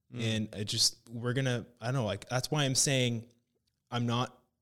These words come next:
Speaker 2: relying on them for reoccurring revenue. It's just been interesting to see how many people are starting. I just don't know, um, how many people are going to stick to it,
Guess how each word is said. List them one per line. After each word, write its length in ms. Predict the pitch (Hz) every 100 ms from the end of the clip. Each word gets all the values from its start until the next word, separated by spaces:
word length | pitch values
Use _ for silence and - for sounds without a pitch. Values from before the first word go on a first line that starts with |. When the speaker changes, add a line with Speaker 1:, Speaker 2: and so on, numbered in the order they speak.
| _
Speaker 2:
relying 500 | 123 117 107 110 113
on 120 | 110 110
them 140 | 107
for 180 | 104 101
reoccurring 420 | 104 101 113 101
revenue. 380 | 95 104 123 135
It's 120 | -
just 140 | -
been 140 | 110 101
interesting 380 | 101 - 101 98
to 60 |
see 200 | - 104
how 160 | - 98
many 120 | 98
people 260 | - 101 95
are 80 |
starting. 520 | 95 - 98 120 170 170 - - -
I 80 | 113
just 220 | 107 -
don't 240 | 113 107 107 _ _
know, 540 | 104 104 101 98 95 95 _ _ _ _
um, 500 | 101 92 92 87 85 - _ _ _ -
how 220 | - 120
many 140 | 117 113
people 240 | 120 104
are 80 | 92
going 240 | 92 92
to 140 | 90 82
stick 360 | - - - -
to 180 | -
it, 100 | -